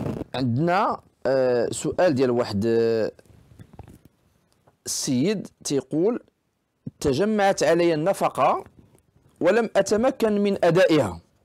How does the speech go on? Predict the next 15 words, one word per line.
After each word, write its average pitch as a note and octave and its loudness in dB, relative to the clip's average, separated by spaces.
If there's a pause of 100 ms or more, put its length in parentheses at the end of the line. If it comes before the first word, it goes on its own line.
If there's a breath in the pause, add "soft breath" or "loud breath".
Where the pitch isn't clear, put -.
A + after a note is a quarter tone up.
(1160 loud breath)
هل D3 0
يمكن A#3 0
لوكيل F#3+ 2
الملك G3 0
أن E3+ -2
يقسط G3 0
لي D#3+ 4
ذلك B2+ 4 (380)
ولا C#3 2
أدخل F3+ 0
إلى E3 4
السجن؟ B2 0 (1160 loud breath)
كما G#3+ 2
أن G#3 2 (140)
شخصا - -2